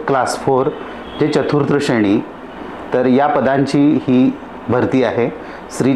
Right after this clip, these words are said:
छत्रपती शिवाजी महाराज सर्वोपचार रुग्णालय सोलापूर येथे. आणि ही भरती जी आहे ती मागील अनेक वर्षामध्ये झालेली नाही आहे. ही कायमस्वरूपी पदांची भरती आहे, परमनंट, अ, अ, नोकरी अशी ही भरती आहे.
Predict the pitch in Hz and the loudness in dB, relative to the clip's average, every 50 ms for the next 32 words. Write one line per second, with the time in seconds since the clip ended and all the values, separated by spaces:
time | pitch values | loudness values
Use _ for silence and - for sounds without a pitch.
0 | 135 - 131 131 135 123 113 143 - - 151 147 147 - - 123 120 117 113 117 | 0 -2 0 0 0 0 0 0 2 2 2 2 2 2 2 2 2 2 2 2
1 | 117 117 117 120 120 - - 123 113 110 107 - 127 113 110 104 107 107 107 113 | 2 2 2 0 0 0 0 0 2 2 2 0 0 0 2 2 2 2 2 0
2 | 120 117 - 120 104 107 104 - 113 98 90 - - 127 - - - - - - | 0 0 0 0 0 0 0 0 0 0 0 0 0 -2 -2 -4 -10 -14 -14 -14
3 | - - - - - - - - - - - - - - 131 151 156 - 156 175 | -14 -14 -14 -14 -14 -14 -14 -14 -14 -14 -12 -6 -2 0 2 2 2 4 2 2
4 | 151 151 151 - - 165 147 151 165 147 123 123 113 - - - - - - 143 | 2 2 2 2 2 2 2 2 2 2 2 2 2 0 0 -4 -8 -6 -2 2
5 | 131 135 139 131 123 151 165 - 123 123 139 156 156 160 143 135 120 - - 147 | 2 4 4 2 2 2 2 2 2 2 2 2 2 2 2 2 0 0 0 0
6 | 139 135 127 120 107 107 92 95 104 - - - - - - - - - - - | 0 0 0 2 2 0 0 0 -2 -4 -8 -14 -16 -16 -14 -14 -14 -14 -12 -2
7 | - 110 101 110 113 117 113 123 120 123 110 104 92 92 92 95 127 185 214 - | -2 0 2 2 2 2 2 2 2 2 2 2 2 2 0 0 0 -4 -6 -8
8 | - - - - - - - - - - - - - - - 156 156 170 175 175 | -14 -16 -16 -16 -14 -14 -14 -14 -14 -12 -12 -12 -12 -4 0 2 2 4 4 2
9 | 185 - - - - - - 143 139 143 151 175 185 180 - - 160 151 156 151 | 2 0 -2 -8 -8 -2 0 0 2 2 2 2 2 0 0 0 0 0 2 2
10 | 170 165 160 156 120 117 117 117 107 - 117 101 104 92 - - 107 101 98 127 | 2 2 2 2 2 2 0 0 0 0 0 0 0 0 0 0 0 0 0 0
11 | 160 156 - 147 131 135 147 151 156 160 151 147 160 151 160 165 170 180 - - | 0 0 0 0 2 2 2 4 4 2 2 2 2 0 0 -2 -4 -8 -12 -16
12 | - - - - - - 117 117 117 113 117 110 110 - - - 110 120 120 117 | -16 -18 -16 -12 -4 -2 0 2 2 2 2 0 -2 -4 -4 0 0 2 2 2
13 | 113 110 117 127 135 135 - - 131 143 147 151 - 117 - - 147 139 127 151 | 4 4 4 4 4 2 2 0 2 2 2 2 2 0 0 0 0 2 2 2
14 | 135 131 117 101 - 104 98 87 80 82 82 | 0 0 0 0 0 0 0 0 0 -2 -6